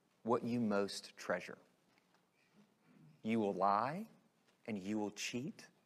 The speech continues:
to protect it. What drives elite athletes like a Michael Jordan? He was, I've been watching his, that documentary series on Michael Jordan, and it's absolutely fascinating. What drove Michael Jordan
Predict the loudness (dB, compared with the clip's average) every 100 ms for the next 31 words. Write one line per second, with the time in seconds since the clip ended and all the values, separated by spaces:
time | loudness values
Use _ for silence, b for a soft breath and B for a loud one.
0 | _ -10 -6 -6 -6 -10 -10 -12 -14 -20
1 | _ _ _ _ _ _ _ _ _ _
2 | _ _ _ _ _ -20 B B 6 6
3 | 8 10 10 10 10 8 8 8 10 10
4 | 8 6 6 10 12 10 2 0 0 4
5 | 6 6 6 4 2 2 -2 -2 -2 -2
6 | -2 -8 -12 -2 2 2 2 4 4 10
7 | 8 8 4 4 2 4 4 8 10 10
8 | 8 2 4 2 2 2 2 2 -2 -4
9 | 4 4 4 0 0 0 0 -2 -4 0
10 | 6 6 4 -2 0 2 2 2 -2 -2
11 | -4 b b b 6 8 12 12 12 12
12 | 12 12 12 8 8 10 10 8 4